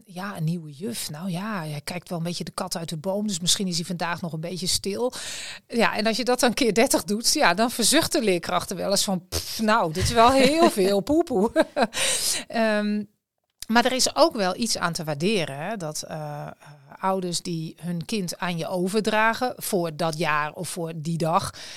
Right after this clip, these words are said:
Speaker 1: hè, dat die, eh, voelen van, "Ik wil mijn kind even goed, eh, eh, uit handen geven. Ik wil, eh, ik wil even, nou, een soort klein gebruiksaanwijzingje of zo erbij doen." Of, eh,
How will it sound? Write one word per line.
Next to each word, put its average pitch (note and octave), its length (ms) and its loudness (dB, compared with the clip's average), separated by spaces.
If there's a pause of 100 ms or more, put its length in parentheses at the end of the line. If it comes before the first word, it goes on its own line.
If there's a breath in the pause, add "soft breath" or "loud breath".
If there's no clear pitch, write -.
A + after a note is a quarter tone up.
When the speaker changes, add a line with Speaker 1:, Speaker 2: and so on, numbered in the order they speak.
(120 loud breath)
Speaker 1:
hè, G#3+ 360 -4
dat F#3 320 -2
die, F3+ 360 -4
eh, F3 160 -12
voelen F#3+ 420 -2
van, F#3 280 -2
"Ik C4+ 140 -6
wil G#3 140 0
mijn D#3+ 120 -4
kind E3 220 -6
even E3+ 440 -8
goed, - 520 -2 (200)
eh, F3 280 -6
eh, E3+ 320 -10
uit G3 200 2
handen C4+ 260 0
geven. D3+ 420 -8
Ik F#3+ 140 -10
wil, F#3+ 220 -2 (380 loud breath)
eh, F3 340 -6
ik G#3 140 -10
wil F#3 160 0
even, - 460 -6
nou, F#3+ 340 -8
een G3+ 60 -8
soort G3 240 -2
klein F3 220 -2
gebruiksaanwijzingje F3 840 0
of G3+ 60 6
zo G#3+ 200 10
erbij G3+ 320 6
doen." G3 320 4
Of, F3+ 220 -4
eh, F3 160 2